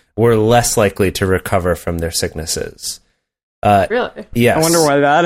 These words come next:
Speaker 3: is.
Speaker 1: In the same way, they've done studies with people who do affirmations of, like, writing what your ideal life is like and what you imagine,
Speaker 3: Yeah.
Speaker 1: you know, what, like, writing as if you already have the things that you want,
Speaker 2: Mm-hmm.
Speaker 1: which is what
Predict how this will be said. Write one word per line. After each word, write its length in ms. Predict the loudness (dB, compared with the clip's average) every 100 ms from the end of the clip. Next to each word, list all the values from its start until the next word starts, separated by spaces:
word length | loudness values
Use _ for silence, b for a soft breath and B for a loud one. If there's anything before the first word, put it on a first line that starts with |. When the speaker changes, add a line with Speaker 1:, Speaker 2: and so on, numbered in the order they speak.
| 0
Speaker 3:
is. 140 | 0 2
Speaker 1:
In 140 | 2
the 100 | 2
same 320 | 2 2 2 4
way, 160 | 2
they've 220 | 4 0 2
done 200 | 0 0
studies 480 | 0 2 2 2
with 180 | 0 -2
people 380 | -2 0 0 0
who 180 | 0 -4
do 640 | 0 2 2 4 2 0 b b b _
affirmations 840 | -2 0 0 2 2 2 2 2 0
of, 180 | 0 2
like, 160 | 0 0
writing 500 | 2 2 4 4 2
what 180 | 0
your 240 | 2 2 4
ideal 340 | 2 2 2
life 320 | 4 2 2
is 140 | 0 2
like 440 | 2 2 -2 -12 -6
and 160 | -2
what 140 | 0 0
you 100 | 0
imagine, 240 | 2 2 2 0
Speaker 3:
Yeah. 60 | 0
Speaker 1:
you 120 | 0
know, 100 | 2
what, 260 | 0 0 _ -2
like, 280 | -2 -2 _ -2
writing 440 | 2 4 4 2
as 260 | 2 2 2
if 200 | 0 0
you 140 | 2
already 400 | 2 2 2 2
have 280 | 0 -2 0
the 120 | -2
things 320 | 0 0 0
that 180 | -4 -2
you 100 | -2
want, 340 | 0 0 0 -4
Speaker 2:
Mm-hmm. 80 |
Speaker 1:
which 160 | -4 -2
is 160 | -2 0
what 240 | 0 -2